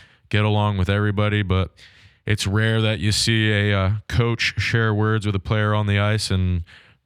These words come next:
the two, uh, talk about not really liking each other. So not sure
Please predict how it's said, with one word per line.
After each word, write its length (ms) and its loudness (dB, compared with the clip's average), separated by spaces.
the 380 -4
two, 440 0
uh, 320 0
talk 200 0
about 480 -2
not 220 0
really 200 2
liking 360 0
each 240 0
other. 240 0
So 380 0
not 520 -2
sure 520 0